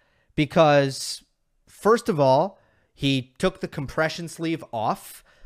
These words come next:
but much more importantly, the serve velocity,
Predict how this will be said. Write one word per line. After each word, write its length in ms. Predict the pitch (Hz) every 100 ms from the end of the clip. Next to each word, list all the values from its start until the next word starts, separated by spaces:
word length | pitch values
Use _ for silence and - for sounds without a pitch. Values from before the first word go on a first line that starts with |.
| -
but 300 | 160 160 - - -
much 320 | 139 151 190 156
more 160 | 180
importantly, 680 | 196 139 147 143 135 151 156 _ _ -
the 100 | 131
serve 360 | - 147 170
velocity, 840 | 160 156 151 160 - 151 151 151